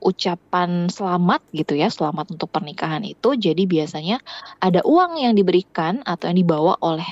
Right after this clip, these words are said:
tamu undangan, di mana dalam bahasa Korea uang tersebut disebut dengan 축의금. 축의금.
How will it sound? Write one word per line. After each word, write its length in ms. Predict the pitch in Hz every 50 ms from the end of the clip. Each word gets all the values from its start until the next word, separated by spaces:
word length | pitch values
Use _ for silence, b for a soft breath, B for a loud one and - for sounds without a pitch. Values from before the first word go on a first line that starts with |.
| - _ _
tamu 400 | - 196 190 196 185 185 190 -
undangan, 640 | - 185 170 160 170 165 151 147 147 160 262 359 - B B B B B B B B
di 160 | - 202 185
mana 320 | 180 165 160 185 277 339
dalam 320 | 359 269 180 156 156 160 160
bahasa 320 | 160 151 160 - 170 156
Korea 480 | - 160 156 156 202 277 320 359 349 - _ _ _ _ _ _ - 214
uang 400 | 190 190 185 180 185 190 190 196
tersebut 400 | - - 302 294 269 277 269 _ -
disebut 480 | 185 185 - 185 180 185 202 233 - -
dengan 560 | 175 165 165 160 160 165 165 170 170 180 196 _ -
축의금. 880 | - - 339 330 302 247 226 240 247 214 185 165 151 - 285 269 - - _ _ _ _ _ _ _ B B B B B B B -
축의금. 1400 | - - - 320 320 330 330 339 339 339 277 214 180 190 202 214 226 233 233 233 226 208 175 180 170 139 123 -